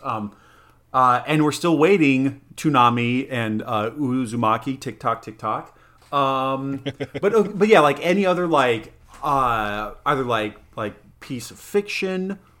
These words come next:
Speaker 1: or real life, like, a historical kind of thing. What would be a good, like, what's just crying out for, like,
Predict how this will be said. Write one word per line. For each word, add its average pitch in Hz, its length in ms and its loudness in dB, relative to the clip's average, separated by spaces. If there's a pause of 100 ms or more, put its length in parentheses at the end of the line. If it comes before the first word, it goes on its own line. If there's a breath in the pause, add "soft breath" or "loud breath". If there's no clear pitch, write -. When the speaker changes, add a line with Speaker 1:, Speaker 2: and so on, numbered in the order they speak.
(180)
Speaker 1:
or 139 480 6
real 139 300 0
life, 139 640 2
like, 113 180 -4
a 110 60 -6
historical 117 580 -4
kind 156 280 -4
of 160 80 -12
thing. 165 400 -6
What 160 160 0
would 170 100 -2
be 165 160 -4
a 123 60 0
good, 135 580 -2
like, 127 220 -6
what's 160 260 -6
just - 260 -14
crying 127 440 -4
out 107 260 -6
for, 110 140 -10
like, 95 400 -12